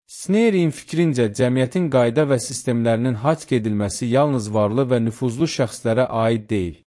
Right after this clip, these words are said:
Kitabda inkişaf etməkdə olan ölkələrdə bu prosesin gündəlik həyatın bir hissəsi olduğu vurğulanır.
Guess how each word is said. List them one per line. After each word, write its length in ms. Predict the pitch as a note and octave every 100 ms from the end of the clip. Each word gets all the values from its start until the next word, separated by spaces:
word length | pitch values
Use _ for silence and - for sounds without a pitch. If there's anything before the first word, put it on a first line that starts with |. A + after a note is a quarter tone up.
| _ _
Kitabda 480 | - F#3 E3+ A#3 G3+
inkişaf 460 | E3 - G3 F3
etməkdə 400 | C#3+ C3 A2+ -
olan 380 | D3 C3 C#3+ C#3
ölkələrdə 640 | A#2 - A2+ G#2+ G#2 C3+ C3
bu 140 | E3+ E3
prosesin 640 | C#3 A#2+ B2+ - C#3 A2+
gündəlik 480 | A#2+ A2+ A#2+ D#3+ -
həyatın 480 | B2+ A#2+ - D3
bir 160 | C3 B2+
hissəsi 460 | G#2+ - A2+ - B2+
olduğu 480 | A#2 G#2 G#2+ A#2 A2
vurğulanır. 640 | G#2 G2+ F#2+ F2+ E2